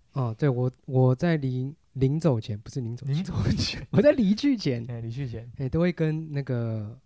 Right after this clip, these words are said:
Speaker 1: 呃，如果有厨房的工作人员看得到我，
Speaker 2: 嗯。
Speaker 1: 会跟他们说声谢谢，
Speaker 2: 啊。
Speaker 1: 或者是跟外场人员说声谢谢这样。
Speaker 2: 哎，哎，哎。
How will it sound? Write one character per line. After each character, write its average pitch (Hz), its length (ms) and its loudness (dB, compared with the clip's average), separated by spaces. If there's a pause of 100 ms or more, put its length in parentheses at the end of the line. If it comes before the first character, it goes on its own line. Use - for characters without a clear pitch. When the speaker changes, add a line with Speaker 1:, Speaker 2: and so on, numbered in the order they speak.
(340)
Speaker 1:
呃， 143 80 2
如 185 100 6
果 214 160 4
有 123 260 0 (600)
厨 147 180 -2
房 135 220 0
的 127 200 0
工 135 140 -4
作 147 120 0
人 123 140 0
员 107 240 -6 (120)
看 117 140 -4
得 143 120 2
到 131 140 0
我， 110 180 -8
Speaker 2:
嗯。 - 20 -8
Speaker 1:
会 120 60 -6
跟 127 120 -6
他 123 100 -2
们 117 200 -2
说 117 160 -8
声 110 140 -6
谢 117 140 -10
谢， - 180 -16 (320)
Speaker 2:
啊。 110 80 -8
Speaker 1:
或 135 60 2
者 131 60 2
是 143 220 -2
跟 131 380 -2 (140)
外 143 120 -2
场 117 120 -6
人 107 120 -8
员 110 140 -6
说 117 140 -2
声 113 120 -4
谢 127 180 -2
谢 107 160 -18
这 123 120 -14
样。 117 80 -16 (180)
Speaker 2:
哎， 110 80 -6
哎， 101 280 -8
哎。 101 240 -14